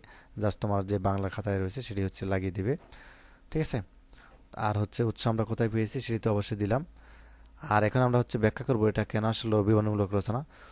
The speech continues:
তো এই লেখাটি একটি বিবরণমূলক রচনা, তার কারণ হলো এই রচনাটি বিবরণের ভঙ্গিতে লেখা হয়েছে,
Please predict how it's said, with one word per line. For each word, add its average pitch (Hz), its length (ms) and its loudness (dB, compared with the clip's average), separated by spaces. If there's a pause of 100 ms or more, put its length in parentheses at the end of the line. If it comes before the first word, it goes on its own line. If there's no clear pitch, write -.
(240)
তো 127 100 8
এই 127 60 10
লেখাটি 139 400 6
একটি 131 300 2
বিবরণমূলক 131 720 6
রচনা, 117 360 0 (500)
তার 117 160 2
কারণ 135 360 8
হলো 117 300 4 (500)
এই 127 140 4
রচনাটি 127 680 2
বিবরণের 127 680 4
ভঙ্গিতে 113 500 0
লেখা 101 240 2
হয়েছে, 90 380 -4